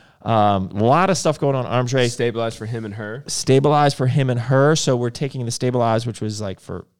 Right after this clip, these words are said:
Speaker 1: just overall male or female, uh, health, uh,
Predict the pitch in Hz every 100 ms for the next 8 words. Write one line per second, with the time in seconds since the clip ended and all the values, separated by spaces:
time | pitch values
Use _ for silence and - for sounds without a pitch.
0 | _ - 117 - - 131 107 110 107 104
1 | 101 107 101 110 113 113 104 98 - _
2 | 95 85 - _ _ - 113 104 107 -
3 | - 104 90